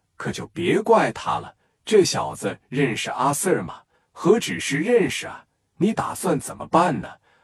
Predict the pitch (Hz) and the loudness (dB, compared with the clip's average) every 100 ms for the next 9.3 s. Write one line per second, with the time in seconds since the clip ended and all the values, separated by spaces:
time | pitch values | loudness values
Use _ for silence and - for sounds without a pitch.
0 | _ 143 175 - - 143 113 98 104 143 | _ 0 2 0 -4 -4 -2 -2 -2 0
1 | 147 151 - _ - - - - - - | 2 2 0 _ -4 -4 -6 -12 -12 -8
2 | 92 - - - - _ _ - 190 151 | -8 -8 -8 -6 -8 _ _ 2 4 4
3 | 123 185 214 226 139 147 123 117 139 135 | 4 2 4 4 4 0 -4 -2 0 0
4 | 151 143 156 143 135 117 95 131 127 120 | 0 0 0 0 0 -2 0 2 2 0
5 | 104 - - - 131 - - _ _ _ | -4 -6 -10 2 2 2 -4 _ _ _
6 | 120 170 233 180 113 85 - - 214 139 | 2 4 4 4 2 -2 -6 0 2 2
7 | 90 78 82 90 - - _ _ - 139 | -2 -6 -6 -6 -8 -12 _ _ -4 -2
8 | - 110 110 107 90 - - - - 113 | 0 -2 -2 -4 -6 -8 -8 -6 -4 -2
9 | 123 - | -4 -6